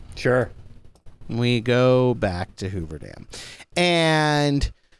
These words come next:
Speaker 2: Stu is in the D M V waiting room thing where he's about to be executed. But of course,
Speaker 1: Mm-hmm.
Speaker 2: we know who showed up.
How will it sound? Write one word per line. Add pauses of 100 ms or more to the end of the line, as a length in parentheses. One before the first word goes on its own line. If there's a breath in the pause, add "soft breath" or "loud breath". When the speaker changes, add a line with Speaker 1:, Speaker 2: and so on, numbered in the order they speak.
(200)
Speaker 2:
Stu
is
in
the
D
M
V
waiting
room
thing
where
he's
about
to
be
executed. (360 loud breath)
But
of
course,
Speaker 1:
Mm-hmm.
Speaker 2:
we
know
who
showed
up.